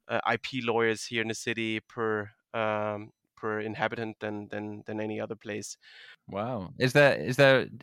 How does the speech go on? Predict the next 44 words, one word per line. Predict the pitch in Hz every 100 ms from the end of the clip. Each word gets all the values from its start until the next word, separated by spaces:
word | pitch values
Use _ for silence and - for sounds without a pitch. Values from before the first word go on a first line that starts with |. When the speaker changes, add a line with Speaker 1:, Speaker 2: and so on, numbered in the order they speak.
| -
Speaker 2:
are | 123
you | 127
aware | 127 131 123
of | 107
a | 104
reason | 113 120 85 80
for | -
that? | 82 87 - -
Why | 104 110
Bavaria? | 110 104 110 107 92 80
Why | 90
Munich? | 98 101 92 - - _ _ _ _ _ _ _ _ _ -
Speaker 1:
Oh, |
it's | 202 160
very | 117 120 120
simple. | - 247 131
So | - 110 107
the, | 110 110 110
the | 110
German | 107 117 113
patent | 117 127 131
office | 131 135
is | 131
located | 131 - 139 131
here | 139 135
for | - 117 113
probably | 110 120 107 113
the | 110
reasons | 110 113 120
that | 113 113
it | 107 _ _ - - - -
used | 127 -
to | 120
be, | 117 113 110
uh, | - -
far | - - 127 151
away | 135 123 127
from | - 120 113 110 110 -
the | - 113 110 107 107 107 -
Iron | 120 120 117
Curtain | - 135 190 202 _ _
<laughs> | 175 -
back | - -
then. | 131 202